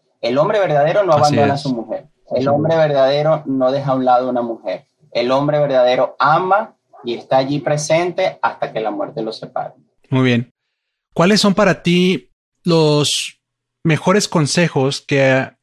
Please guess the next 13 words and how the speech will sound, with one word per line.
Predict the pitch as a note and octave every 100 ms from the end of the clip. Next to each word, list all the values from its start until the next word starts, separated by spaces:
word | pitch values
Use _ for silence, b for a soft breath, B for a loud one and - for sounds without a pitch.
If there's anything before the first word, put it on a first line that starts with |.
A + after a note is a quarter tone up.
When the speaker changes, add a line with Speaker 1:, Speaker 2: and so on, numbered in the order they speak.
| -
Speaker 2:
has | D3 C#3+
encontrado | F#3 E3 C#3+ C#3+ C#3 C#3 D3 C#3+ _ _ _ _ _ _ _ -
durante | C3+ C3 B2
tu | B2 C3 A#2+ A#2
camino | - B2 B2+ C3+ C3+
como, | C3 A#2+ A#2 A2+ A2 - -
digamos, | C3+ B2+ C3+
como | - B2+ A#2+ A#2 A#2 -
coach | C#3+ C#3 C3+ - - _ _ _ _
para | C3 B2+ B2
ser | - C#3+
un | C#3+ D3
mejor | D3 - C#3+ C3 B2+ A#2+